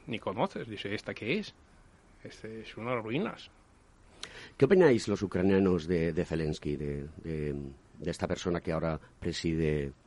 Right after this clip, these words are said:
Speaker 2: el país? ¿Cómo, cómo valorar-, valorarías su actuación?
Speaker 1: Yo volaría más alto que, que puede ser, que ya más alto no hay. Esta es una persona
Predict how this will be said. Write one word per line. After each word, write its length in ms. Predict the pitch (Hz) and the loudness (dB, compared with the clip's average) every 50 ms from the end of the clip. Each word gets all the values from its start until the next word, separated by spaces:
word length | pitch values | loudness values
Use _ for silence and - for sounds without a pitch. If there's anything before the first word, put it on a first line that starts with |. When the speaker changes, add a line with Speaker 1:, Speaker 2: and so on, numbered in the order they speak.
| - - | -6 -4
Speaker 2:
el 100 | 87 87 | -4 -2
país? 380 | - 78 73 73 - - - - _ _ - - | 0 -2 -2 -2 -4 -8 -12 -16 _ _ -20 -6
¿Cómo, 320 | - 120 135 131 110 92 - | -2 2 4 6 6 4 4
cómo 200 | - 123 120 113 | 2 2 4 4
valorar-, 540 | 110 101 95 95 90 85 87 85 82 85 87 - - | 6 4 4 4 4 4 4 2 0 -2 -4 -6 -10
valorarías 840 | 85 80 82 82 82 85 80 80 80 78 85 101 95 87 80 - - - - | -2 0 2 2 4 2 2 2 2 2 2 2 2 0 0 -4 -8 -12 -16
su 200 | - - - 76 | -10 -6 -6 -6
actuación? 500 | 71 - - 80 73 69 - 69 62 62 - - - - - - - - - - - - - | -6 -6 -6 -6 -6 -4 -4 -6 -8 -8 -12 -20 -20 -20 -20 -20 -20 -20 -20 -20 -20 -14 -10
Speaker 1:
Yo 400 | 107 113 110 113 127 135 147 151 | -6 -2 0 2 4 4 4 6
volaría 480 | 151 143 127 120 113 123 135 139 143 | 6 6 6 6 6 8 8 8 8
más 300 | 139 135 131 127 - - | 10 10 8 8 8 8
alto 260 | 143 147 143 - 175 | 6 6 6 4 4
que, 480 | - - 123 120 123 120 113 113 113 104 | 4 6 6 6 6 6 4 2 0 0
que 120 | - 120 | 0 0
puede 200 | 117 - 131 117 | 4 6 4 4
ser, 240 | 107 - - 139 202 - - - - _ - - - | 4 4 4 2 2 0 -6 -20 -20 _ -20 -20 -4
que 560 | - 120 110 110 110 110 110 110 110 113 110 | 0 2 2 4 2 2 0 0 0 0 2
ya 160 | 104 110 113 120 | 6 6 8 8
más 220 | 131 143 139 - | 10 8 8 8
alto 240 | 151 151 - 180 156 | 6 4 6 4 4
no 160 | 131 120 135 | 4 4 4
hay. 160 | 180 175 - - | 4 2 0 -4
Esta 300 | 107 107 - - - 117 | -8 -10 -6 -6 -6 -4
es 100 | - - | -2 0
una 160 | 120 131 139 | 2 2 2
persona 1120 | 135 143 131 - - - 160 156 160 170 170 165 165 165 165 165 165 165 160 156 156 139 | 2 2 0 0 0 2 2 2 4 4 4 4 4 6 6 6 6 6 6 6 4 2